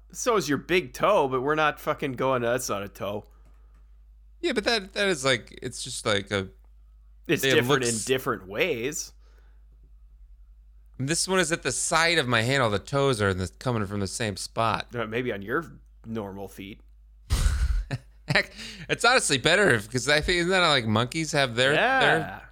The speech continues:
Speaker 2: thumbs on the
Speaker 1: Did you know that some monkeys have prehensile tails, which means that at the end of their tail, they have, like, a little thumb?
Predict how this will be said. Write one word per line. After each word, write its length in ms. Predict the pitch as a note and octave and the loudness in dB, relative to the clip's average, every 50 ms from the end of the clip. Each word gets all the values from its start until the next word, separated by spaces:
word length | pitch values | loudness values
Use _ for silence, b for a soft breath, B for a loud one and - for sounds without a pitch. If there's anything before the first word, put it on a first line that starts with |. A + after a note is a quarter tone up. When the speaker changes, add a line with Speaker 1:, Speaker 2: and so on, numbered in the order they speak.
| - - | -6 -2
Speaker 2:
thumbs 400 | D3+ D3 D3+ D#3+ E3+ E3 D3 D3+ | 0 2 2 2 0 0 0 -2
on 100 | D3+ D3 | -2 0
the 340 | C#3+ C#3+ C#3 C#3 - - - b b b b b b b b b b - - - | 0 0 0 0 -2 -4 -8 b b b b b b b b b b -20 -12 -10
Speaker 1:
Did 140 | F3+ F3+ | -8 -8
you 80 | G3 B3+ | -6 -4
know 160 | B3+ E4 D4+ | -2 -2 -2
that 120 | A#3 A3 - | -2 -4 -6
some 300 | - - G#3 A3+ A3+ G#3 | -4 0 0 0 0 0
monkeys 440 | G#3 A3 A3+ A3+ C4 B3+ A#3+ - | 0 -2 -2 -4 -8 -10 -8 -4
have 180 | - D#3+ C#3 - | -4 -4 -4 -4
prehensile 680 | - - E3 D#3+ D#3 E3 E3+ E3 - F3+ D#3+ D3 C3+ C3 | -4 -4 -4 -2 -2 -2 -4 -2 0 2 2 2 2 0
tails, 680 | - - - B2+ B2+ C#3 D#3 F3+ F#3+ - - - - - - - | -4 -4 -2 0 0 0 -2 -4 -6 -8 -10 -12 -12 -16 -16 -10
which 200 | - C#3+ C3+ - - | -10 -8 -8 -6 -4
means 260 | C#3+ D3 D3 C#3 - | -2 -2 -2 -4 -4
that 120 | - C3+ C3 | -4 -2 -2
at 100 | C3+ C3 | -2 -2
the 160 | - B2+ - | -2 -4 -2
end 160 | C3 D3 D#3 E3 | -2 0 0 -2
of 80 | C#3+ | -2
their 140 | C3+ C#3 B2 | -2 -2 -2
tail, 480 | A#2 - - B2+ B2+ C3+ D3+ D#3+ E3 D#3+ - | -2 -2 -2 0 0 0 0 -2 -4 -6 -4
they 120 | C#3+ C3 B2 | -4 -4 -2
have, 460 | B2 B2 B2+ C3+ C3+ B2+ B2+ - - - - - | 0 2 2 2 0 0 -4 -14 -20 -20 -12 -6
like, 180 | C3+ B2+ B2+ - | -4 -4 -2 -2
a 60 | A#2 | -2
little 260 | C3 A3 F3 C#3 C3+ | -2 -2 -2 -4 -4
thumb? 460 | - - B2+ A#2+ A2+ C3 D#3+ F3 F3+ | -4 -4 -4 -2 -2 -2 -4 -8 -16